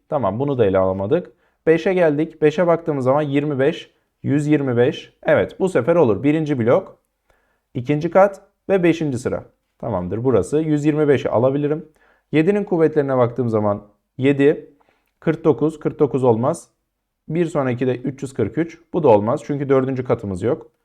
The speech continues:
Tamam. Başka on bire bakalım. On birin kuvvetlerine.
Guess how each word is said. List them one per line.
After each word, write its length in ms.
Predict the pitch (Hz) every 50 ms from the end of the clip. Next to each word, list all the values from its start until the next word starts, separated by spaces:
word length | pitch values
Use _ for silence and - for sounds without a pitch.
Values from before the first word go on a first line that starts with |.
| _ _ _ _
Tamam. 440 | - 151 139 117 120 - 98 - - _ _ _ _ _
Başka 280 | - 160 170 165 - 196
on 280 | 196 - 208 202 214 214
bire 200 | 208 185 151 127
bakalım. 360 | 117 - - 127 147 190 - -
On 180 | 170 170 175
birin 200 | 165 156 147 131
kuvvetlerine. 600 | 120 - 123 107 101 - - 131 135 131 147 190